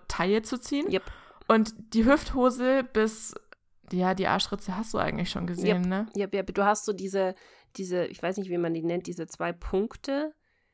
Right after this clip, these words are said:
Speaker 2: äh, über dem
Speaker 1: Zwei Punkte?
Speaker 2: Gesäß, ja.
Speaker 1: Ach ja,
Speaker 2: Diese, diese
Speaker 1: äh.
Speaker 2: definierten Punkte, ich hab keine Ahnung, wie das heißt.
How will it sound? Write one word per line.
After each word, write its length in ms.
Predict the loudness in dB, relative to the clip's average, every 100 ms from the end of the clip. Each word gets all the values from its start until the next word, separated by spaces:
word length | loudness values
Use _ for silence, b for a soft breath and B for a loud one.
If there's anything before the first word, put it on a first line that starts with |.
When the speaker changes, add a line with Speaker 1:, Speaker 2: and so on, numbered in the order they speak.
| _ _ -14
Speaker 2:
äh, 880 | -8 -6 -4 -4 -4 -4 -4 -6 -8 -10 -14 -10
über 260 | -8 -4 0
dem 160 | 2
Speaker 1:
Zwei 20 | 2
Punkte? 340 | 2 -2 0
Speaker 2:
Gesäß, 280 | 0 0 0
ja. 240 | -2 2 2
Speaker 1:
Ach 120 | 2
ja, 500 | 6 8 10 8 6
Speaker 2:
Diese, 80 | 2 0
diese 20 |
Speaker 1:
äh. 60 | 4 4
Speaker 2:
definierten 560 | 4 0 0 -2 -6
Punkte, 260 | -6 -6 -6
ich 100 | -12
hab 60 | -14
keine 200 | -12 -4
Ahnung, 240 | -2 -2
wie 80 | -2
das 200 | -2 -2
heißt. 360 | -2 -4 -4